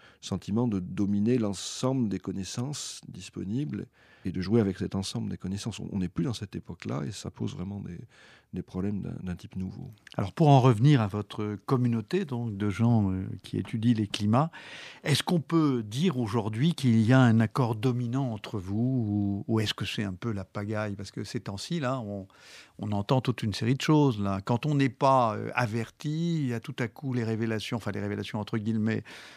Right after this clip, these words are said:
Speaker 2: de l'Institut de Kiev, euh, il y a Internet qui dit ceci, euh, en quatre-vingt-dix-huit, c'était la fin du réchauffement. Alors,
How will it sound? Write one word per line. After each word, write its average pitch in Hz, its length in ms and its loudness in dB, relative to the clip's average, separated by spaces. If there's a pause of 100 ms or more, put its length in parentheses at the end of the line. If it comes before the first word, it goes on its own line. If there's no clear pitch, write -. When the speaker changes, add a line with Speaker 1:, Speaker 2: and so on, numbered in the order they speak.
Speaker 2:
de 107 100 -4
l'Institut 98 480 -8
de 104 100 -10
Kiev, 170 560 2
euh, 113 440 -6
il 110 100 -6
y 117 100 -2
a 123 120 0
Internet 117 640 -2
qui 117 200 -6
dit 113 240 -4
ceci, 120 720 -4
euh, 110 340 -6 (340)
en 113 100 -8
quatre-vingt-dix-huit, 110 800 -2
c'était 104 220 -2
la 104 100 0
fin 107 220 -2
du 101 100 0
réchauffement. 139 680 -4
Alors, 120 220 -4